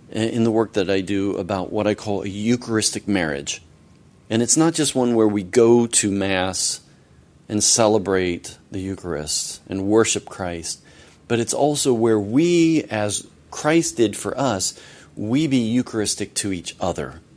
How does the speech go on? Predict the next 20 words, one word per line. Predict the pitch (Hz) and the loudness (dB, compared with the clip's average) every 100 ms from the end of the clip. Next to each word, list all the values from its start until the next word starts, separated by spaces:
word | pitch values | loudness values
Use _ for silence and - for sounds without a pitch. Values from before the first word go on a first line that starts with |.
| _ _ _ - - - - | _ _ _ -20 -20 -20 -10
Christ | - 143 127 - | 0 2 2 -2
feeds | - 175 185 135 | -2 0 2 4
us | 117 - | 4 2
through | 117 104 | 0 0
the | 104 | 0
Eucharist. | 101 104 - 98 92 113 | 0 0 0 -2 0 0
We | 131 | 4
are | 160 | 4
called | 156 127 110 98 | 4 2 4 2
to | - 113 | -2 -6
feed | - - 151 139 120 101 | -6 0 2 2 2 -2
one | 110 110 | -4 -4
another, | 101 101 98 85 - - - - - - - | -4 -6 -6 -8 -14 -20 -20 -20 -20 -18 -10
but | 120 | -8
especially | 117 - - - 160 156 160 139 107 95 90 90 - _ _ - - - _ _ _ _ _ - | -2 2 2 0 -2 -2 0 2 4 2 2 -8 -18 _ _ -20 -20 -20 _ _ _ _ _ -6
our | 104 | -2
marriage | 104 120 113 85 80 - - - | 2 4 4 2 -2 -10 -12 -16
and | 95 | -12
our | 92 | -6
spouse. | 90 - 101 101 64 - - | -2 -2 -2 -4 -4 -6 -8